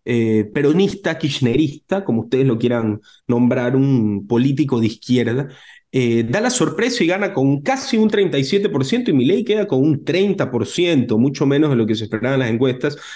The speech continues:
Patricia Bullrich quedó rezagada con un veinticuatro por ciento, así que el resultado para los libertarios, para el Partido Libertad Avanza, no fue, no fue tan dulce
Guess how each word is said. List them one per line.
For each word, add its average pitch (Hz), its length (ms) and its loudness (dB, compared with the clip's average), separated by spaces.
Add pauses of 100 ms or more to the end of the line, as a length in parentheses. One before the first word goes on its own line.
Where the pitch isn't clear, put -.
(220)
Patricia 165 400 0
Bullrich 165 340 4
quedó 123 640 2
rezagada 139 480 0
con 123 120 0
un 135 60 2
veinticuatro 123 460 0
por 110 100 0
ciento, 120 360 -2
así 120 200 -2
que 120 220 -2 (320)
el 131 160 -2
resultado 151 560 0
para 196 160 -2
los 127 180 2
libertarios, 127 760 0
para 120 160 -4
el 113 80 -4
Partido 120 320 0
Libertad 139 400 0
Avanza, 160 400 0
no 180 160 2
fue, 240 540 -2 (360)
no 151 160 2
fue 202 460 0
tan 185 560 2
dulce 143 640 0